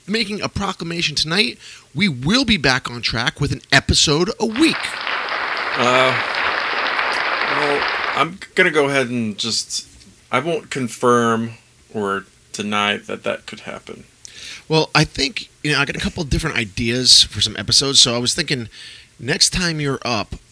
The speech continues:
Speaker 1: I was thinking we should do a, a, a viewing at night by ourselves of The Exorcist and then do an episode on that,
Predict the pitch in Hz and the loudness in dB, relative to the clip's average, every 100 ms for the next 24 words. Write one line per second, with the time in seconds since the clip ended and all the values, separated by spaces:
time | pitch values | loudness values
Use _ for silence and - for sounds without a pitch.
0 | - 117 117 117 139 117 101 131 - 123 | -14 -8 -2 -2 -2 -6 -4 -2 0 -2
1 | 101 95 123 127 123 117 101 107 107 92 | -6 -4 -2 0 0 -2 -4 -4 -4 -8
2 | 104 98 123 127 147 117 101 98 90 - | -8 -10 -6 -2 0 0 -6 -10 -14 -16
3 | _ _ _ _ - 113 - 233 208 135 | _ _ _ _ -6 -4 -2 2 4 4
4 | - - - - - - 107 92 131 190 | 4 4 4 0 -16 -20 -14 -6 -4 -2
5 | 226 - 226 147 113 104 - - 120 107 | 4 4 6 2 0 0 0 0 -4 -4
6 | - 131 - - 90 - - - 107 113 | -4 -2 2 2 4 4 4 2 -8 -6
7 | 113 110 - 113 117 104 117 117 - 113 | -6 -8 -8 -4 -4 -4 -4 -2 -2 -2
8 | 107 101 - - - - - 107 98 107 | -6 -8 -12 -20 -20 -20 -12 -12 -6 -4
9 | 107 87 - - | -4 -2 -2 -2